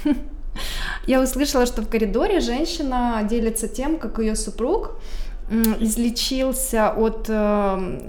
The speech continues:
очень большого, как бы, ожирения, нереального,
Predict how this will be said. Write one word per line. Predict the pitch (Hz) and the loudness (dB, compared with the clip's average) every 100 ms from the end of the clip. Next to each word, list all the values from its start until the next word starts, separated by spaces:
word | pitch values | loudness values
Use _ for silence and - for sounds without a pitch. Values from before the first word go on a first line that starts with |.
| 208 | 2
очень | 240 240 240 | 2 4 2
большого, | 220 214 240 214 196 | 2 0 0 0 0
как | 185 180 | -2 -2
бы, | |
ожирения, | 190 202 196 247 339 226 | -2 0 0 0 0 0
нереального, | 190 214 208 180 175 175 170 | 0 0 2 0 -2 -4 -6